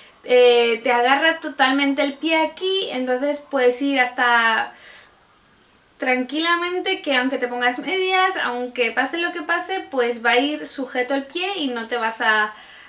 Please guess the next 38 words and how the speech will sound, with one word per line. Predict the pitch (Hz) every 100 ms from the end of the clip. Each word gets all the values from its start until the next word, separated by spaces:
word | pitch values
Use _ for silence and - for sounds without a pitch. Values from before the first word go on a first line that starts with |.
| -
a | 220 220 220
quedar | 240 226 233
con | 247 240
el | 220
zapato | 220 226 208 214 214 226
salido | 220 202 226 269 277 262
ni | 226
nada | 202 190 190
de | 180 170
eso. | - - - - - - - - - - -
Eh, | 247 247 254
son | 311 339
de | 359
punta, | 359 330 330 330 403 415 269
ya | 277
sabéis | 285 349 330
que | 320
a | 285
mí | 285 320
los | 370 349
zapatos | 320 269 262 302
de | 294 254
punta | 277 285 294 320
me | 294
encantan, | 262 247 269 277 311 349 -
son | 302 285
mis | 294 285 -
favoritos | 277 247 240 269 262 359 381
porque | - 269 254 247
estilizan | 247 262 254 302 302
muchísimo | 269 254 302 294 320 277
la | 262 208 -
pierna, | 294 311 311 311 302
te |
la | 247
hacen | 247 294 269
más | 247 254 277
larga | 311 330 330 311 311